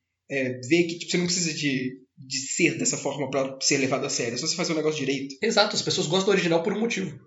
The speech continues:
Speaker 1: O, o próprio exemplo disso é o negócio da Marvel, né? Que parece que tem muita vergonha dos quadrinhos e fica querendo, né, não exatamente fazer a mesma tosqueira que é nos quadrinhos e fazer um bagulho mais sério, só que nunca é um bagulho mais sério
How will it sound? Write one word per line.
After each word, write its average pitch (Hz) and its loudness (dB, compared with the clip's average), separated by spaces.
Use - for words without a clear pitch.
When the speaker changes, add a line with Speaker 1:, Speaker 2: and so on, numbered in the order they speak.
Speaker 1:
O, 269 -2
o - -4
próprio 214 0
exemplo 220 -2
disso 185 0
é 440 0
o 311 -2
negócio 269 0
da 277 -4
Marvel, 214 -2
né? 143 -2
Que 127 -6
parece 143 2
que - -10
tem 143 2
muita 170 2
vergonha 147 2
dos 131 0
quadrinhos 131 -2
e 127 -4
fica 131 -8
querendo, 131 -2
né, 135 -6
não 160 4
exatamente 160 2
fazer 139 0
a 139 2
mesma 147 4
tosqueira 139 0
que 139 -2
é - -2
nos 131 -2
quadrinhos 139 -4
e - -8
fazer 135 -4
um 143 -2
bagulho 131 -2
mais 127 0
sério, 165 0
só - -2
que 151 -2
nunca 170 4
é 160 2
um 147 0
bagulho 147 2
mais 135 0
sério 131 0